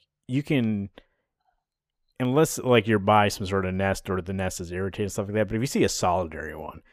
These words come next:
like, there's not really that much danger of it getting on you because you can eye it and just keep an eye on it,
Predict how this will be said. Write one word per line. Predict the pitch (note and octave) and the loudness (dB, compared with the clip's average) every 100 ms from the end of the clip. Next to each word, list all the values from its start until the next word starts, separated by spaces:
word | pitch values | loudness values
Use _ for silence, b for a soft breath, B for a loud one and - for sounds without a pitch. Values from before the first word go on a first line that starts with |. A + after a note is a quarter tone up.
| _ _ _ - | _ _ _ -6
like, | G2 F2+ - - | -4 -4 -8 -2
there's | C3+ C#3 | -2 2
not | D#3+ | 2
really | C#3+ G#2+ | 4 2
that | F#2 G#2 | 2 0
much | G2 - | 0 -2
danger | G2 G2 G2 F#2+ | -2 -2 -2 -4
of | F2+ | -4
it | F2+ | -6
getting | G#2 G2 | -4 -2
on | F2+ | -4
you | F2+ F2 | -4 -6
because | F2+ F2+ F2 - - | -6 -6 -8 -12 -8
you | A2+ | -6
can | - G#2 | -4 -4
eye | F#2+ G2+ | -2 0
it | G2+ G2 | -2 -4
and | A2+ | -8
just | G2 - | -8 -8
keep | - | -8
an | E2+ | -8
eye | D#2+ - | -8 -10
on | D#2 | -12
it, | - | -14